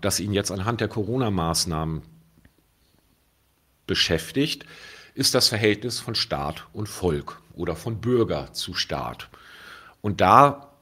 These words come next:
findet man jetzt in seinem Video aber gar keine Urteile nach dem Motto, „Okay, so ist es.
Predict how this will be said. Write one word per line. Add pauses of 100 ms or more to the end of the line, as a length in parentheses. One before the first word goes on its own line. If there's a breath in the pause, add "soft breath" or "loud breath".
findet
man
jetzt
in
seinem
Video
aber
gar
keine
Urteile
nach
dem
Motto,
„Okay,
so
ist
es.